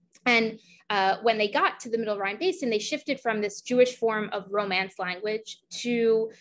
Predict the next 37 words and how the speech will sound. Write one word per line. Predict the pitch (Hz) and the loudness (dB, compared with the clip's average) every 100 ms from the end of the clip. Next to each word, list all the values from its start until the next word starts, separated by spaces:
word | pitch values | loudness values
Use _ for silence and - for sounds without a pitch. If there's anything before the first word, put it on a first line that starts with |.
| - | -4
uh, | 220 196 190 | 2 2 2
the | 208 | 0
local | 214 226 240 247 220 180 | 2 2 4 4 2 -2
German | 208 214 214 190 | -6 -4 -6 -6
of | - 185 - | -6 -6 -8
the | - - | -10 -4
period. | 190 175 - - - 220 | -2 -2 -8 -10 -4 -2
And, | 208 202 185 - | 0 -2 -6 -6
and | 202 | -2
they | 190 190 | 0 0
adapted, | 190 226 240 277 254 247 - _ 202 | 2 2 2 4 4 2 -12 _ -2
uh, | 185 | 0
this | 185 196 | 0 -6
German | - 208 196 | -4 -6 -6
to | 190 190 | -6 -6
their | 190 | -2
needs. | 254 349 285 220 | 0 2 0 0
It, | 202 - | -4 -2
it, | 220 - - | -6 -6 -6
it | 220 220 | -6 -6
became | 208 - 233 226 214 - _ | -12 -4 -2 -2 -4 -12 _
permeated | - 277 254 208 202 190 | 0 2 4 4 2 0
with, | 196 190 - _ _ _ 208 | -2 -2 -6 _ _ _ -4
um, | 190 190 | -2 -2
the | 196 | -4
rabbinical | 208 247 240 240 214 | 0 4 4 2 -4
Hebrew | - 226 185 208 202 196 - | -6 -12 -4 -2 -2 -4 -6
and, | 208 196 185 185 - - - | -6 -6 -6 -10 -16 -16 -6
and | 208 | -4
Aramaic | 190 214 226 294 269 | 0 2 4 4 4
that | 240 208 | 0 -4
had | 208 | -6
formed | - 220 214 208 208 | -4 -2 -2 -4 -6
a | - | -12
component | 226 220 254 262 214 | -10 -2 0 0 -2
of | 202 | -4
their | 196 | -4